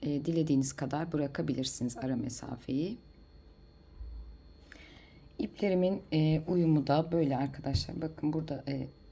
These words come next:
mavi daha çok, e, yoğunlukta. Bu şekilde. E, umarım beğenmişsinizdir ve beğenip sizler de yaparsınız arkadaşlar.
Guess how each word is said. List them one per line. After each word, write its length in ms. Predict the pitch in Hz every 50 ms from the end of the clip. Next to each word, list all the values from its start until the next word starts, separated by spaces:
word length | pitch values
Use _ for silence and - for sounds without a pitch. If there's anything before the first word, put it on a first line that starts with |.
| - - - - - - - - - -
mavi 500 | 143 135 135 135 135 131 131 127 131 131
daha 220 | 131 127 131 131
çok, 380 | 135 - 127 131 - - - - - -
e, 80 | 135 131
yoğunlukta. 1000 | 131 127 127 127 131 135 131 131 127 123 127 127 127 - - - 147 151 175 180 - - - - - - - - - - - - - - - - - - - - - - - - - - - - - -
Bu 40 | -
şekilde. 720 | - - - 165 165 - - 127 123 120 127 123 143 175 - - - - - - - - - - - - - - - - - - - - - - - - - - - -
E, 240 | - 147 143 143 139 139
umarım 360 | 202 226 233 214 196 202 190
beğenmişsinizdir 1040 | 180 180 180 180 175 175 170 156 160 - - 147 139 135 135 - - 151 170 175 -
ve 140 | 151 151 131
beğenip 340 | 160 151 151 143 151 180 175
sizler 460 | - - - 135 135 143 139 131 131
de 60 | 175
yaparsınız 720 | 185 170 151 151 - 151 139 135 135 - - 127 123 123 -
arkadaşlar. 800 | 117 117 117 - 135 120 123 123 131 - - - 175 214 220